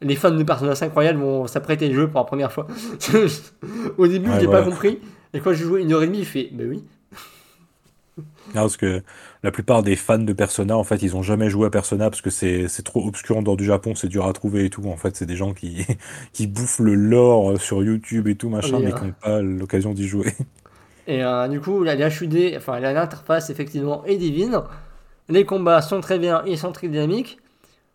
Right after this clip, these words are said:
Speaker 1: Le jeu met un peu de temps à démarrer, mais après, euh, c'est très bien. Genre, pour l'instant, j'ai pas grand-chose à lui reprocher. Hormis que, je, je sais pas comment dire, mais il y a un, je n'arrive, je, je n'arrive pas à m'e-, à exprimer, mais c'est un,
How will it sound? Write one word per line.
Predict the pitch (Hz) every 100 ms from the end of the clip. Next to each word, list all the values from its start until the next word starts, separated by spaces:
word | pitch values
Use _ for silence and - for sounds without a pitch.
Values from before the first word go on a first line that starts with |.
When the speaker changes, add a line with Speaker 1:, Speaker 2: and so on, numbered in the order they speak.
| _ -
Speaker 1:
Le | 151
jeu | 170 190 196
met | 147
un | 135
peu | -
de | 175
temps | 170 180
à |
démarrer, | 165 165 160 160 165 151
mais | 131
après, | 131 - 156 147
euh, | - 123
c'est | 120 190
très | -
bien. | 151 156 208 - _ _ _ _ _ _ _ _ _ -
Genre, | 143 143
pour | 160
l'instant, | 156 208
j'ai | 170 127 - _ _
pas | 196 196
grand-chose | 160 180 185 170
à |
lui | 156
reprocher. | 151 160 151 170 208 - _ _ _ _ _ _ _ _ -
Hormis | 165 156 165 185
que, | - 147 147 147 _ _ - -
je, | 156 156 151 151 139 135
je | 113 - -
sais | -
pas | 214
comment | 180 165
dire, | 151 156 143
mais | 139
il |
y |
a | 135
un, | 131 127 - _ _ _ _ _ _ _ _ -
je | 160 131
n'arrive, | 139 147 147
je, | 131 139
je | 131 143
n'arrive | 143 139
pas | 180
à | 185
m'e-, | 170 170
à | 151
exprimer, | 147 - 156 175
mais | 147 143
c'est | 151 208
un, | 202 -